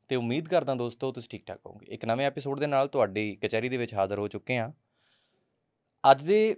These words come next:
ਮੇਰੇ ਇਸ ਪੋਡਕਾਸਟ ਸੈਸ਼ਨ ਦੇ ਵਿੱਚ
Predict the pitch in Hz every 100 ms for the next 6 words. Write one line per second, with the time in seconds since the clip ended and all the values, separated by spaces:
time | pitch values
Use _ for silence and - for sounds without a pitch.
0 | 151 139 147 160 165 - 143 135 - 117
1 | 110 - 120 123 - 107 117 113 104 101
2 | 98 -